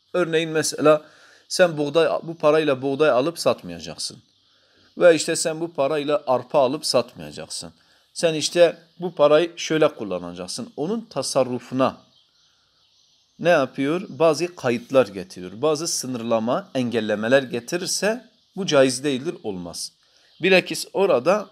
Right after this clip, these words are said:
amile ne yapması lazım? O verdiği parayı istediği bir şekilde amil kullanması gerekir. Tabi burada eğer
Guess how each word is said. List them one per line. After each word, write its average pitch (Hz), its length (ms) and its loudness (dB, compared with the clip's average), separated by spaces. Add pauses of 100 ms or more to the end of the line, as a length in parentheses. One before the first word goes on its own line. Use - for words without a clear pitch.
(120)
amile 143 440 0
ne 175 60 -4
yapması 113 500 -6
lazım? 131 460 -4 (420)
O 185 240 6
verdiği 123 720 -2
parayı 131 840 4 (340)
istediği 127 640 -4
bir 135 80 -2
şekilde 131 500 -2
amil 139 320 2
kullanması 110 640 -4
gerekir. - 640 -12 (3000)
Tabi 196 400 -2
burada 180 460 2
eğer 160 280 4